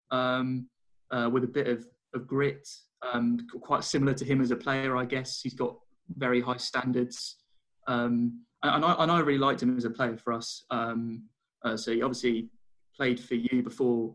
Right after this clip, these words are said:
he played for Spurs, and then he came to us from Spurs, and, um, he was getting on a bit at that point, but he stuck, stuck around with us when we went down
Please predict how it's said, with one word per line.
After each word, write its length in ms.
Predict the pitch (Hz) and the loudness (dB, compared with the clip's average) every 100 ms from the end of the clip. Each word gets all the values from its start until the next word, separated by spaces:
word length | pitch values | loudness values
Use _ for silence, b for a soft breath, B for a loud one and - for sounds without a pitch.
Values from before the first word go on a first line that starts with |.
| - | -12
he 60 | - | -4
played 240 | 127 117 | -2 -2
for 60 | 110 | -6
Spurs, 520 | - 135 135 127 117 | -2 2 2 2 2
and 80 | 120 | 2
then 100 | 117 | 0
he 40 | 117 | 0
came 140 | 127 | 0
to 100 | 120 | 0
us 100 | 120 | -4
from 140 | - 110 | -4 -6
Spurs, 440 | - 131 120 117 | -2 0 0 0
and, 220 | 117 117 | -2 -2
um, 400 | 117 117 117 117 - _ _ _ - | -2 -4 -6 -8 -12 _ _ _ -4
he 140 | 139 | 0
was 80 | 120 | 0
getting 280 | 120 151 135 | 0 2 2
on 120 | 135 | 4
a 40 | |
bit 140 | 117 135 | 2 0
at 100 | 120 | 0
that 220 | 120 - | -2 -2
point, 280 | 139 123 117 | 0 0 0
but 220 | 123 117 - | -2 -4 -8
he 260 | - 123 117 | -2 0 0
stuck, 440 | - - 160 - - - | -6 -4 -4 -4 -10 -8
stuck 260 | - 143 | -6 -4
around 240 | 139 135 131 | 0 2 2
with 80 | 127 | 0
us 240 | 127 - | -2 -2
when 120 | 135 | 0
we 120 | 127 | 2
went 240 | 123 123 120 | 2 2 0
down 500 | 123 123 123 123 | 0 0 0 -2